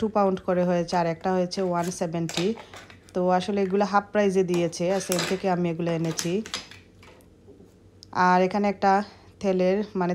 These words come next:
তেল রাখার জন্য এটা বোতলটা এনেছি। তো এটা থ্রি নাইনটি নাইন হয়েছে, এটা অবশ্য সেল না, এটা পু-, ফুল প্রাইসে ছিল।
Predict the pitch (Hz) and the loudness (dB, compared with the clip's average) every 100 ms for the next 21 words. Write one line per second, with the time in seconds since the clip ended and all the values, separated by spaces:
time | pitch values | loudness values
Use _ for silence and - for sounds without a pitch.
0 | 180 202 208 196 196 185 180 180 175 180 | 0 2 4 2 2 0 2 2 2 0
1 | 175 175 180 170 185 175 175 - 185 226 | 0 -2 -2 0 -2 0 -2 0 0 0
2 | - - - 180 185 196 220 240 220 190 | -6 -12 -2 0 2 0 0 2 4 2
3 | 190 185 185 180 175 180 175 180 185 196 | 2 2 2 2 2 0 0 0 -2 -4
4 | 185 180 175 170 175 170 170 175 165 190 | -2 -2 0 0 0 -2 -4 -6 -4 -2
5 | 180 180 170 160 170 - 165 | -2 0 -2 -2 -6 -6 -4